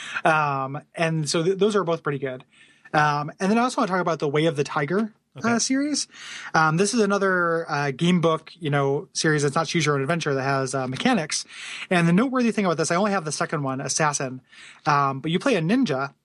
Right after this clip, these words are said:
Speaker 2: Hmm.
Speaker 1: and you have a kind of your, your powers the same way you would in a lone wolf. Um, the kind of interesting thing is it has a kind of a robust fighting system
Speaker 2: Oh.
Speaker 1: where you have different moves.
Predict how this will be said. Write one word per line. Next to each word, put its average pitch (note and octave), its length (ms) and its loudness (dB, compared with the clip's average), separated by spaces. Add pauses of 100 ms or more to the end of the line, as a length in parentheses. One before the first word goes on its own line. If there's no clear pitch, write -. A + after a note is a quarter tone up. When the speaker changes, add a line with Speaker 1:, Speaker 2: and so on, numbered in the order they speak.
(240)
Speaker 2:
Hmm. A#3+ 100 -16
Speaker 1:
and E3+ 160 4
you E3+ 60 4
have G3 180 2
a F#3+ 60 0
kind G3 180 0
of E3+ 100 -2
your, D#3+ 200 0
your C#3+ 160 0
powers D#3 480 0
the C#3+ 100 -2
same C#3+ 220 0
way C#3+ 100 2
you C3+ 140 0
would C3+ 260 0
in B2+ 80 -4
a B2+ 60 -2
lone A3 180 4
wolf. C3+ 260 -2 (520)
Um, D3+ 480 2
the E3+ 80 0
kind D4 160 2
of A#3+ 80 2
interesting A3+ 340 0
thing E3 140 2
is D3+ 100 0
it D#3 60 0
has F#3+ 160 2
a - 20 -2
kind B3+ 160 -2
of B3 60 0
a G#3 60 2
robust D#3+ 520 0
fighting F3+ 300 2
system C#4+ 520 -2
Speaker 2:
Oh. G#3+ 220 -8 (300)
Speaker 1:
where F3+ 100 4
you F#3+ 120 4
have G3+ 220 0
different F#3 300 -2
moves. C#3 800 -2